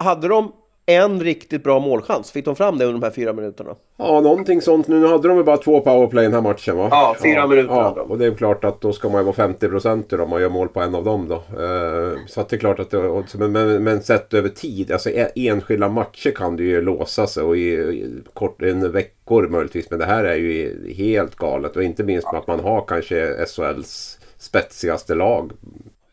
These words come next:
Speaker 1: Man saknar ju någon som kan direktskjuta. Det är många speldoser och mycket flippmackor och det är fina passningar. Eh, men man flyttar pucken lite för långsamt, och sen så saknar jag liksom en, en typ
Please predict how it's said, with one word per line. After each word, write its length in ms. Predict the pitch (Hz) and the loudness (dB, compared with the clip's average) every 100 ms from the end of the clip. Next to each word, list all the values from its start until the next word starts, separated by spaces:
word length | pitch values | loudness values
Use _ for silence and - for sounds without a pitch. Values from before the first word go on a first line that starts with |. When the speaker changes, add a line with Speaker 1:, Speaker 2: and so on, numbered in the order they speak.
| - | -8
Speaker 1:
Man 120 | 139 | -4
saknar 460 | - 190 156 - 196 | 2 4 2 2 2
ju 120 | 180 | 4
någon 260 | 156 151 | 2 2
som 160 | 139 139 | -2 -4
kan 160 | 135 131 | -4 -2
direktskjuta. 640 | 156 156 - 175 - 117 | -2 -2 -2 -2 -2 -2
Det 80 | 131 | 0
är 40 | |
många 300 | 160 151 156 | 0 0 0
speldoser 720 | 147 160 135 139 139 135 135 | -2 0 0 0 -4 -4 -2
och 100 | 131 | -2
mycket 280 | 135 131 123 | -4 -6 -6
flippmackor 680 | 135 127 120 117 117 127 120 | -6 -6 -6 -6 -6 -2 -2
och 100 | 117 | -2
det 60 | 120 | -6
är 40 | |
fina 300 | 120 123 113 | -6 -6 -4
passningar. 580 | 123 117 - 113 107 107 _ _ _ _ - | -4 -6 -6 -6 -6 -6 _ _ _ _ -4
Eh, 480 | 117 110 101 98 92 73 - | -2 0 0 -2 -6 -12 -14
men 440 | 113 131 123 123 117 | -4 0 0 -2 -4
man 340 | 127 131 - - | -2 -4 -10 -8
flyttar 360 | 156 - 147 | -6 -2 -4
pucken 360 | 143 131 - 127 | -2 -4 -4 -6
lite 220 | 120 117 | -6 -6
för 60 | 117 | -4
långsamt, 500 | 113 113 117 117 113 | -4 -6 -8 -8 -12
och 80 | |
sen 140 | - 120 | -12 -14
så 100 | 123 | -8
saknar 440 | 135 110 - 127 | -2 -2 -2 -6
jag 140 | 113 104 | -4 -6
liksom 300 | 104 107 101 | -8 -8 -8
en, 200 | 101 - | -10 -12
en 220 | 110 101 _ _ _ _ _ _ | -14 -16 _ _ _ _ _ _
typ 240 | - 117 | -12 -12